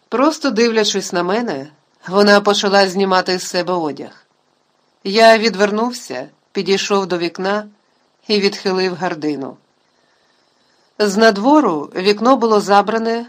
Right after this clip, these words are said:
гречаними віконницями. Я підняв раму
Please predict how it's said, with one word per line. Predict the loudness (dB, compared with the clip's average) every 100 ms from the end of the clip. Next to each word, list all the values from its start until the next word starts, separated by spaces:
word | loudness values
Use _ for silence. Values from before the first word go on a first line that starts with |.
| -12
гречаними | -4 -4 -2 0 0 0 -4 -4
віконницями. | -4 -4 -4 -6 -10 -16 -16 -18 _ _ _ _ _ _ _ _ _ _ -4
Я | 2 2
підняв | 0 0 2 2
раму | 4 4 4 -2 -8